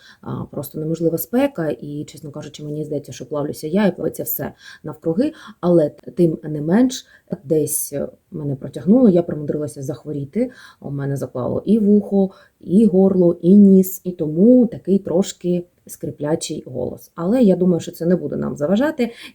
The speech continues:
І, а, чого я до вас вийшла сьогодні з відео, тому що у мене знову розпаковочка замовлення Фармасі. Там будуть продукти як для мене, моєї родини, так і для моїх клієнтів. Ну, тож давайте не будемо, е, довго зволікати і перейдемо до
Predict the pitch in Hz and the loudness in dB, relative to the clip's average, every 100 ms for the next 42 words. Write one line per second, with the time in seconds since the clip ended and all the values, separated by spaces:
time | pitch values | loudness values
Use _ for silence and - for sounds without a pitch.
0 | - 175 175 170 - _ - 143 - 170 | -2 2 2 2 -4 _ -12 -10 -2 4
1 | 170 160 143 147 147 160 151 160 156 156 | 4 4 2 -2 -2 -6 -4 -6 -6 -8
2 | - 165 156 170 190 254 214 180 160 170 | -6 -4 -2 0 2 4 2 0 -4 -6
3 | - 170 - 151 151 160 156 160 160 131 | -2 -2 -2 -6 -4 -2 -2 -6 -10 -8
4 | 139 180 208 165 - 127 147 165 - 156 | -2 2 2 2 -4 -8 -4 -4 -6 -14
5 | - - - 151 143 147 156 156 - 139 | -16 -20 -12 -8 -6 -6 -6 -8 -10 -8
6 | 156 - - 233 190 180 - 175 165 - | -10 -10 -2 2 4 4 0 -4 -4 -8
7 | 147 143 135 139 139 135 131 143 143 139 | -12 -8 -8 -6 -6 -4 -4 -6 -6 -6
8 | 147 196 339 233 - 247 254 - 247 190 | -4 -4 -2 -4 -4 -8 -8 -4 -2 0
9 | 170 156 147 175 - - - - 151 123 | 0 -2 -4 -6 -6 -18 -20 -14 -10 -10
10 | 113 - - - _ 302 311 208 202 180 | -10 -14 -20 -20 _ -6 -2 2 2 4
11 | 160 151 156 160 143 139 139 143 - 143 | 0 0 -2 -2 -4 -6 -6 -8 -8 -6
12 | 135 143 139 180 240 311 415 294 - 277 | -4 -6 -6 -2 -2 -2 -6 -8 -6 -8
13 | - 165 151 170 185 175 151 135 143 | -6 -6 -2 0 0 0 -2 -6 -6